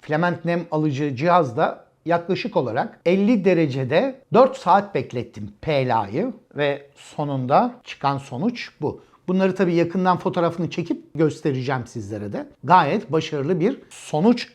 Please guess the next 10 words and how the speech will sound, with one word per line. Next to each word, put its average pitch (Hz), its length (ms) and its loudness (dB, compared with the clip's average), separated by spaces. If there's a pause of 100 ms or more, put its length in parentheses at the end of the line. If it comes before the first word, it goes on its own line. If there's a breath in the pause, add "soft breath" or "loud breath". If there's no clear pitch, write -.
elde 143 320 2
ettim. - 520 -2
Ondan 247 340 6
sonra 269 280 4
bir 269 140 2 (120)
sarı 220 520 4 (100)
vardı. 139 600 0
Sarıyı 196 460 2
denedim. 143 420 -2
Yine 151 300 -4